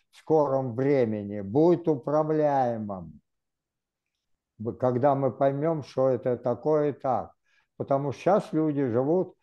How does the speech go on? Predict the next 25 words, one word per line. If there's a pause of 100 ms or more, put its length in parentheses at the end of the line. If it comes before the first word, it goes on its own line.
(260)
потому
что
если
бы
не
было
перехода, (440)
э,
в
иную (140)
суть, (480)
тогда
действительно
надо
просто:
«Покажи,
воруй
сколько
м-, (260)
можешь,
чем
больше,
тем
лучше
тебе».